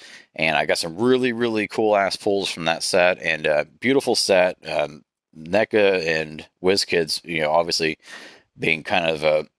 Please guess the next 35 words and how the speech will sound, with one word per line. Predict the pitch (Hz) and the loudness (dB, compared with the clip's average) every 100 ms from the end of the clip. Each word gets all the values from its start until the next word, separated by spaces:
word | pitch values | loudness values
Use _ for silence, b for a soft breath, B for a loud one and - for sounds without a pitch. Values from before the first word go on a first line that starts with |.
| _ | _
<clears throat> | 135 117 101 76 | 0 2 0 -4
excuse | - - 87 | -8 -2 -2
me, | 80 | -2
kind | 76 104 85 | -2 0 0
of | |
a, | 71 69 - | -2 -4 0
a, | 73 64 73 | 0 0 -6
a | |
more, | 82 87 80 - _ _ _ _ - | -4 -2 -2 -6 _ _ _ _ -8
you | 82 | -4
know, | 69 67 - - | -2 -4 -8 -4
solid | - 107 95 | 0 2 2
partnership, | - 101 95 87 - 87 87 78 | 2 0 0 -2 2 2 2 0
and | 71 69 B B B | -4 -10 B B B
you | 87 | -6
can | 87 | 0
definitely | 92 101 87 | 0 0 -2
tell | - 87 87 | 0 2 2
that | 78 76 | 2 -4
neca's | 82 82 85 82 - | -2 -2 0 0 -2
quality | - 87 85 87 | 0 0 2 0
standards | - 82 85 78 | 0 0 0 -4
are | |
kind | 78 78 | -4 -4
of | 71 | -2
bleeding | 78 78 | -4 -2
over | 78 78 78 | -2 -2 -4
into | 76 - 76 | -6 -6 -8
WizKids', | 71 71 73 - - 76 71 - - - B B B B | -6 -4 -2 -4 -2 -4 -4 -4 -4 -6 B B B B
uh, | 71 - | 0 2
side | - 90 95 | 2 2 2
of | 90 | -2
things | 95 92 82 | -4 -4 -6
with | 78 76 76 - - | -2 -2 -2 -12 -10
HeroClix, | - 113 110 - 113 - - | 0 0 2 0 0 0 -8